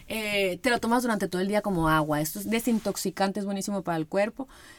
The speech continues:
Eh, otro tip también de Ayurveda es que cada tercer día, eh, mezcles linaza molida.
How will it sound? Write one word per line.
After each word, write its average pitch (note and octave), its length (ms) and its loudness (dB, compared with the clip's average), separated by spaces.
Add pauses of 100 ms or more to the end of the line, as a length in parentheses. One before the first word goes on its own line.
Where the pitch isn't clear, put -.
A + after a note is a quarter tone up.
(280)
Eh, A3+ 220 -2
otro B3 320 6
tip D4 260 8
también B3+ 520 6
de A3+ 80 2
Ayurveda G3+ 560 6
es F#3 120 0
que G3+ 120 -6
cada A3+ 220 6
tercer G3 360 0
día, G#3+ 400 4
eh, F3+ 220 0
mezcles F#3+ 600 0 (120)
linaza A3 520 4
molida. A3 420 4